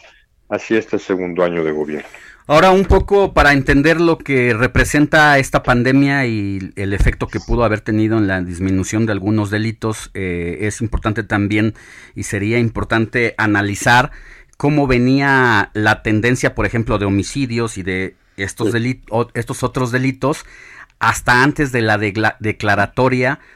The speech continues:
Speaker 2: de la pandemia en el país, es decir, a-, antes del dieciocho de marzo.
Speaker 1: Sí, a-, a-, aquí tengo las, las, las cifras desde el dos mil quince y la verdad es que, eh,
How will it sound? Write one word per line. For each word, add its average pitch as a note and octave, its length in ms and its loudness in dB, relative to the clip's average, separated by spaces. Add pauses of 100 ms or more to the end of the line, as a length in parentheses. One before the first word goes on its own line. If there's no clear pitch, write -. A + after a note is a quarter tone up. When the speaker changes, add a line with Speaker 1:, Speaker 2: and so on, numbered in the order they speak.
Speaker 2:
de G#2+ 180 -2
la G#2 180 2
pandemia A2+ 520 2
en A#2+ 100 2
el G#2 120 -2
país, A#2+ 640 -2
es G2+ 160 -6
decir, A2+ 240 -4
a-, G#2+ 180 -2
antes A2 340 0
del F#2+ 160 -2
dieciocho A2 540 -2
de G2+ 100 0
marzo. G#2 520 0 (800)
Speaker 1:
Sí, B2 360 2 (140)
a-, F#3 60 -2
a-, E3+ 380 0
aquí F#3 180 0
tengo F#3 320 4
las, A#2+ 320 4
las, G#2 340 0
las G#2+ 220 0
cifras B2+ 580 2 (180)
desde F#2+ 300 2
el F#2+ 80 0
dos F#2 240 -4
mil A#2 240 -2
quince A2 580 -4 (600)
y B2+ 60 -4
la C3+ 160 6
verdad F3+ 180 6
es F#3+ 160 0
que, F3+ 360 4 (100)
eh, A#2 560 4